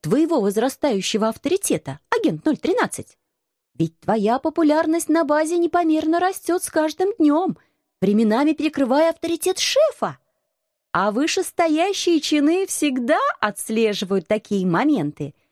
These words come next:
И может наступить время, когда они решат, что ты для них опасен». Ибо всем и всякому ясно, что для более эффективной работы организации её должен возглавлять только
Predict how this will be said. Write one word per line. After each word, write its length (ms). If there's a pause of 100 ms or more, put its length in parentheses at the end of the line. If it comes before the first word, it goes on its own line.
(320)
И 100
может 320
наступить 440
время, 380 (320)
когда 380
они 160
решат, 420 (180)
что 320
ты 240
для 160
них 280 (100)
опасен». 680 (640)
Ибо 460
всем 560
и 160
всякому 560
ясно, 640 (260)
что 300
для 240
более 460 (140)
эффективной 600
работы 520 (120)
организации 960 (400)
её 320
должен 280
возглавлять 640 (380)
только 400